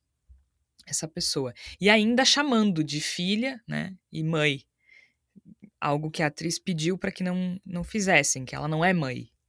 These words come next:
né? Ela foi um, é, enfim, uma espécie de incubadora, né? Que acho que, no fundo, é o que, o que essa gente quer que seja.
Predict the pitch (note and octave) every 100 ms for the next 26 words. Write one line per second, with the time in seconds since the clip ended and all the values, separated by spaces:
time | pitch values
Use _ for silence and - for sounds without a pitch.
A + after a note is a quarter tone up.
0 | - C3 C3 C#3 - _ _ - - -
1 | - _ C#3+ C#3 - - D3 D3 D#3 E3
2 | D#3+ D#3 D#3+ - _ _ _ _ _ _
3 | _ _ _ _ _ - D3+ C#3 C3 B2+
4 | - D3 - _ - _ - D3 - B1
5 | _ _ _ _ D3 C#3 - C#3+ D3+ D3
6 | D3 - D#3 F3 E3+ C3 C3+ C3 D3 D3
7 | D3 D#3+ D3 - D#3+ D#3+ D#3 D#3 - -
8 | - - _ - E3 D#3+ D3+ D3+ - D3+
9 | - C#3 B2 -